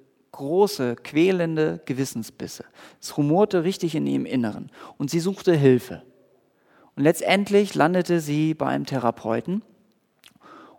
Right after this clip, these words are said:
Und im Laufe der Gespräche mit diesem Therapeuten merkte der, merkte der Therapeut, dass diese Unruhe in dieser Frau auch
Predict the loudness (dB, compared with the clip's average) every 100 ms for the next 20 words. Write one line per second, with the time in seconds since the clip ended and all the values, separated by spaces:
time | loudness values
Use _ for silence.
0 | _ -10 -4 2 4 4 2 -2 -2 -2
1 | -8 -2 0 0 0 -6 -6 -6 -6 -4
2 | -4 -4 -2 -2 -2 -6 -8 -10 -20 _
3 | -6 2 2 2 2 2 0 -20 -20 _
4 | _ _ -6 -2 -2 -2 -2 -2 -4 -2
5 | -2 -2 -10 _ _ _ _ _ _ _
6 | -10 -8 -6 -4 -2 0 2 0 -2 -2
7 | -2 0 2 2 2 0 -2 0 4 4
8 | 0 -6 _ _ _ _ _ _ _ _
9 | _ _ -4 -4 -10